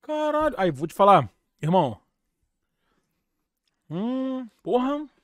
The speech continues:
Pô, enfim, obrigado, cara. Aí eu, ao New York Donuts. Fiquei feliz. E obrigado a vocês aí, né, do chat. Eu, eu sempre vou agradecer a vocês, porque se não fosse vocês pra fazer esse idiota que eu sou uma subcelebridade, eu jamais ganharia.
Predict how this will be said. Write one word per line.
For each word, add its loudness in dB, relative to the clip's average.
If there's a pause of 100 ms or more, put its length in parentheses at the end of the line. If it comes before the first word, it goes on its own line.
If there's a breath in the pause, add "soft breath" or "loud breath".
Pô, 10
enfim, 2
obrigado, 2
cara. 4
Aí 2
eu, 2
ao 2
New 4
York 6
Donuts. 4
Fiquei -10
feliz. -4
E 0
obrigado 4
a 0
vocês 2
aí, 4
né, -2
do -8
chat. -4
Eu, -4
eu -10
sempre -12
vou -4
agradecer -2
a -4
vocês, -4
porque -4 (760 soft breath)
se -10
não -2
fosse 0
vocês 0
pra -4
fazer 0
esse -6
idiota 2
que -10
eu -4
sou -6 (640)
uma -4
subcelebridade, 2
eu -4
jamais 2
ganharia. 0